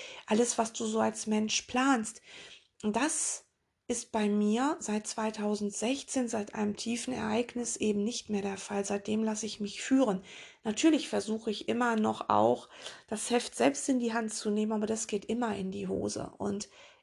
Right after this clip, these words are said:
ich habe hier meinen inneren Führer, Jesus, ist das für mich, also ich nenne ihn Jesus und der sagt mir sehr genau, was es für mich zu tun gibt. Und nichts, was ich tue, nämlich eben Menschen begleiten,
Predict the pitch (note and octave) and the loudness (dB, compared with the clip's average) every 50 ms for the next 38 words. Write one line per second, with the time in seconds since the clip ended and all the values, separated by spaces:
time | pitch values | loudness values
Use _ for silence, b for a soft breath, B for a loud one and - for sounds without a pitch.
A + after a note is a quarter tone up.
0 | B - - - G#3+ A#3+ A#3 - C#4+ C4+ A3 G#3+ G#3 G#3 G#3 G#3+ G#3 G#3 G#3 G#3 | B -6 -4 -2 -2 -2 0 2 2 2 4 2 2 2 0 0 0 0 0 -2
1 | G#3 G#3 G3+ - - - G#3+ G#3+ A3+ A#3 C4 C#4 D4+ E4 E4 E4 - - G#3+ G#3+ | -2 -4 -6 -8 -8 -6 -4 -4 -2 -2 -2 -2 -2 -2 -4 -8 -10 -6 -4 -2
2 | A#3 B3+ - C#4+ C#4+ D4 D4 - - - B B B B B B B B B B | -2 -2 -2 -2 -2 -2 -4 -4 -6 -8 B B B B B B B B B B
3 | B B B B B B B B _ - C4 C4 - - B3+ B3+ - - - - | B B B B B B B B _ 0 0 2 2 2 2 2 0 -2 -2 0
4 | C4 A#3+ B3 B3+ C4+ D4 E4+ E4 - - - - - _ _ _ _ _ _ _ | 0 2 2 2 2 2 0 -2 -6 -8 -8 -10 -14 _ _ _ _ _ _ _
5 | _ _ _ G#3+ A3 G#3+ - - - - - G#3+ G#3+ A#3+ C4 B3+ A#3 - G#3 G#3 | _ _ _ -2 0 0 0 0 -2 -2 2 2 4 4 4 2 0 0 0 0
6 | G#3 G3+ G3 G3+ A3 B3+ C4 C4 - G#3 A#3+ C4 - - - - - - G#3+ G#3+ | 0 0 0 0 2 2 0 2 0 0 0 0 -2 -6 -8 -8 -4 0 0 2
7 | G#3+ A3 A3 - B B B B B B B B B B B _ _ _ - - | 2 0 -2 -6 B B B B B B B B B B B _ _ _ -2 -2
8 | A3+ A3 A3+ A3 C4 A#3+ - - A#3 A3 G#3+ A3+ A3 A#3+ A#3 B3 A3 A3 A3 A3 | 0 2 2 2 2 0 -2 -2 0 0 0 0 -2 0 0 -2 0 0 0 0
9 | A3+ A3+ A3 A3 - - - - - A3+ A3 A3 G#3+ - - - - - A3 - | 0 -2 -6 -6 -6 -6 -8 -8 -6 -6 -4 -4 -6 -6 -8 -10 -10 -10 -10 -10
10 | - - G#3+ A3 A#3 A#3 G#3+ G#3 G3+ G3+ G3 - - - B B B B B B | -8 -4 -2 -2 -2 -2 -2 -2 -4 -4 -6 -6 -8 -8 B B B B B B
11 | B B B _ - G#3+ G#3+ G#3 - - _ - A3+ B3+ E4 A#4 - - - - | B B B _ 2 2 2 2 0 -6 _ 0 2 4 4 4 2 -2 -8 -10
12 | - - - - - B3+ B3+ - C4 A#3+ - - - - - C4 A#3+ A#3 G#3+ G3+ | -10 -10 -6 -2 0 0 0 0 -2 -4 -6 -8 -10 -6 -4 -2 0 2 2 2
13 | G3+ G3 G3+ G3 G#3 G#3+ G3+ - - - G#3 G#3 G#3+ G#3+ G#3 A3+ B3+ C#4+ E4 F4 | 2 2 0 0 0 -2 -4 -4 -6 -4 -4 -2 -2 -2 -2 -2 -2 -2 -2 0
14 | - - - B3+ A3+ G#3+ A3 A3 - G#3 G3+ G#3 A3 A#3 C4 C#4 C4+ - B3+ B3+ | 0 -2 -2 -2 -4 -4 -4 -4 -4 -4 -4 -2 -2 0 -2 -2 -2 -4 -4 -4
15 | B3+ | -6